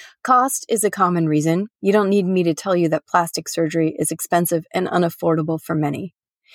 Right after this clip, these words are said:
In addition, some patients seeking care feel ostracized by the medical establishment, preferring to obtain care from within their own community where they don't fear judgment. And as in this case, friends or family may recommend procedures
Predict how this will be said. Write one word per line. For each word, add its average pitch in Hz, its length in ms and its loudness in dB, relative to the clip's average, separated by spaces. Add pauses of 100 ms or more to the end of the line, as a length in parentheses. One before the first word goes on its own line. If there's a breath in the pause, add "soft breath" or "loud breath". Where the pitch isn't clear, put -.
(380 loud breath)
In 254 100 4
addition, 202 640 0
some 233 320 0
patients 208 580 -2
seeking 190 400 -4
care 165 300 0
feel 190 240 2
ostracized 170 880 0 (100)
by 160 120 2
the 160 80 2
medical 160 340 -2
establishment, 170 840 -4 (560 loud breath)
preferring 247 500 2
to 247 140 2
obtain 196 360 0
care 170 240 2
from 175 220 0
within 190 300 2
their 175 220 2
own 196 160 2
community 165 500 2
where 170 220 0
they 165 120 4
don't 165 240 -2
fear 151 260 0
judgment. - 520 -6 (680)
And 226 300 4
as 220 180 4
in 220 120 4
this 254 180 2
case, 170 420 0
friends 214 300 2
or 208 60 4
family 180 380 0
may 170 180 4
recommend 175 540 2
procedures 156 580 -2